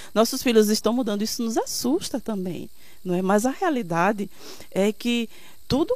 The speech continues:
muda, tudo sofre mudanças, né? A criação, como eu acabei de falar,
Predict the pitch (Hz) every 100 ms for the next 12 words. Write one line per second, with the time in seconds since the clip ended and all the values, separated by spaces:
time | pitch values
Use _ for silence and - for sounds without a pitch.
0 | 508 349 240 247 185 180 240 330 427 381
1 | 320 294 262 208 190 160 - 180 180 190
2 | 190 202 190 - 180 - 196 175 180 175
3 | 190 196 180 170 185